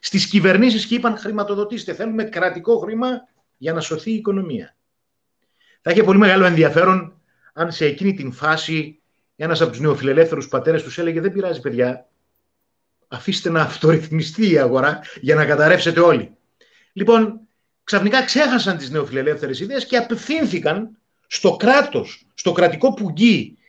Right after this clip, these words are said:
και στις κεντρικές τράπεζες των χωρών μελών, α, της παγκόσμιας κοινότητας και ειδικά της Ευρωπαϊκής Ένωσης σε ό,τι μας αφορά, για να πληρώσουν τεράστια ποσά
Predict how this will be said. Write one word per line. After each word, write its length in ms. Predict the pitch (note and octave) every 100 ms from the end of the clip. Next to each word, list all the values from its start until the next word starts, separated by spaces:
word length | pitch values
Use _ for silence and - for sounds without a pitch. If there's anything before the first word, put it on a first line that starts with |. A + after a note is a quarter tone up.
| _ _
και 140 | F3
στις 200 | D#3+ E3
κεντρικές 640 | - F#3+ D#3 E3 C4+ C#4 -
τράπεζες 500 | A3 F#3 D3 B2+ B2+
των 160 | C3
χωρών 240 | B2 D3 D#3+
μελών, 400 | B2+ F#3 A3 - _ _ _ _ _ _ _
α, 360 | C3 C#3 C3 -
της 120 | -
παγκόσμιας 540 | E3 - G#3+ G3 E3+
κοινότητας 420 | - E3 F#3 F3 -
και 80 |
ειδικά 260 | D#3+ C3+ F#3+
της 100 | F#3
Ευρωπαϊκής 520 | D3+ C#3+ C3 B2+ C3
Ένωσης 440 | D3 C3+ A#2+ A#2 -
σε 140 | -
ό,τι 160 | E3+ C#3+
μας 200 | B2+ B2
αφορά, 480 | C#3 G3 B3 B3 - _ _
για 280 | - G#2+ D#3
να 200 | D#3 C#3+
πληρώσουν 920 | - D3+ C3+ F#3+ A#3+ - - F3 D#3+
τεράστια 560 | - C#3+ G3 A#3 - F3
ποσά 500 | C#3 B2+ F#3+ G3